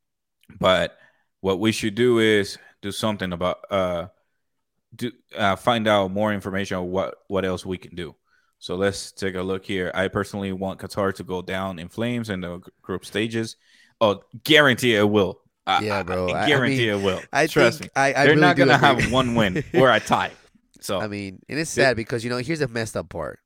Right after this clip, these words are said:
Speaker 2: It's unfortunate because these players are actually showing their talents because I'm guarantee you some
Speaker 1: Yeah.
Speaker 2: of these players wanna be selected by big clubs, you know?
Speaker 1: Yeah.
Speaker 2: But,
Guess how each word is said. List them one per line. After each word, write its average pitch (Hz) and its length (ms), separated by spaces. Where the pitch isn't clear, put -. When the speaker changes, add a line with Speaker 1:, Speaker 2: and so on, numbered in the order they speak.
Speaker 2:
It's 107 140
unfortunate 120 460
because 107 240
these 104 120
players 107 260
are 98 80
actually 92 360
showing 123 340
their 101 100
talents 90 360
because 95 220
I'm 101 140
guarantee 120 380
you 107 100
some 117 120
Speaker 1:
Yeah. 104 40
Speaker 2:
of - 20
these 95 140
players 98 220
wanna 95 160
be 95 160
selected 90 520
by 85 160
big 95 200
clubs, 82 380
you - 60
know? 64 180
Speaker 1:
Yeah. 127 140
Speaker 2:
But, 101 280